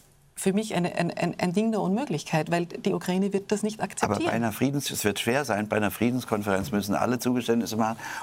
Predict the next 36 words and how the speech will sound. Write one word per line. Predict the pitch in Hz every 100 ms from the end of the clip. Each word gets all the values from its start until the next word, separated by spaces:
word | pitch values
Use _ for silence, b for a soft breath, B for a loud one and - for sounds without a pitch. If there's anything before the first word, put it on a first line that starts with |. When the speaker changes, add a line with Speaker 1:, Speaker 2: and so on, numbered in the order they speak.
| B
Speaker 2:
Und | 113 110
alle | 143 170 185
Ukrainer, | 165 151 151 151
mit | 135 120
denen | 131 123
ich | 113 -
gesprochen | 110 - 113 127 117
habe, | 104 117 B B B
haben | 107 120
gesagt, | 117 113 110
wir | 107
wollen | 107 139 120
keine | 123 120
Zugeständnisse | - 117 107 110 110 107
machen. | 110 104 B B
Das | 113
sagt | 113 123 -
man | 110 107
immer. | 135 131 117
Speaker 1:
Sie, |
Speaker 2:
Es | 123 117
Speaker 1:
sie | 185
Speaker 2:
wird, | 226
Speaker 1:
werden | 269
Zugeständnisse | 247 175 165 151 160 156 160
Speaker 2:
es |
Speaker 1:
machen, | 147 196
da | 185
bin | 214
ich | 226
bei | -
Speaker 2:
beide | 196 143 -
Speaker 1:
Ihnen. | 156
Speaker 2:
und | 165 147
Putin | 180 175 180 170
auch. | 147 151 175 110